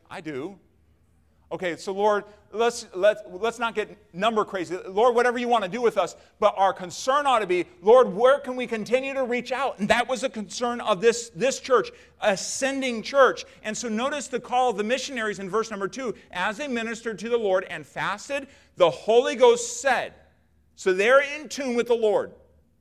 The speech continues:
The leadership was in tune with the Lord, and there were, uh, following in tune with the Lord, "Separate me, Barnabas and Saul." What? No, wait a minute. Lord, can't you choose the people that annoy me in the church and send them out?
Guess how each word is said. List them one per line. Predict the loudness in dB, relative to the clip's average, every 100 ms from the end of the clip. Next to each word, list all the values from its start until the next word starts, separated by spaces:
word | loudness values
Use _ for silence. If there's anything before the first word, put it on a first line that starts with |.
| _ _ _
The | -2
leadership | 2 2 0 -2 -6
was | -4 -4
in | -6
tune | -6 -6
with | -6
the |
Lord, | 0 2 2 -2 -12
and | -4 -4 0
there | 4
were, | 4 4 0
uh, | -2 -2
following | -2 -2 0 0 0
in | -4
tune | -4 -6
with | -6
the |
Lord, | 2 2 2
"Separate | -4 -4 -4 4 6 6 2
me, | -4 -2 -4 -8 _ 0
Barnabas | 4 6 4 2 0
and | -2 -8 -6
Saul." | 2 2 2 -6
What? | -6 0 2 0 0
No, | 4
wait | 4 2
a |
minute. | -4 -8 -4
Lord, | 2 4 2 -6 _ _ _ _ _ _ _ _ _ _ _ _ -14
can't | -4 -4 -2
you | -4
choose | -2 -2 -2 0
the | -2
people | -2 -8 2 2
that | 4 2
annoy | 2 -4 2 2
me | 2 -6
in | -8
the | -8
church | -2 -2 -2
and | -8 -10
send | -4 -2 -2 -2
them | -2 -2
out? | -6 -8 -18